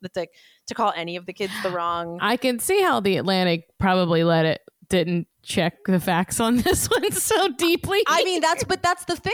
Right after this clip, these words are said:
Speaker 1: though, that I think that that's, like, the, it do-, it shouldn't be that they don't get the same, they get the short shrift because it's Kardashians, right?
Speaker 2: Yeah.
Speaker 1: That's, like, the heart of the whole thing.
Speaker 2: Exactly.
Speaker 1: S-, so I clicked on the guy's name,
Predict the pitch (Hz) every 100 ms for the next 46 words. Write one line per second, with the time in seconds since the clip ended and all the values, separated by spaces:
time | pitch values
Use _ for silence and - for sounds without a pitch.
0 | 508 339 330 220 220 240 294 262 214 208
1 | 226 - 214 190 - - 180 208 190 202
2 | 190 240 240 247 349 330 254 226 240 214
3 | 202 175 - 190 165 208 220 196 175 185
4 | 175 175 165 190 180 170 170 196 196 190
5 | 180 185 165 - 220 190 - 180 175 165
6 | - - 156 180 214 - 92 87 - 160
7 | 180 214 185 190 190 190 185 190 180 180
8 | 175 175 214 185 381 - 427 571 523 240
9 | 180 - 104 196 247 240 - 330 370 349
10 | 302 262 226 196 214 196 175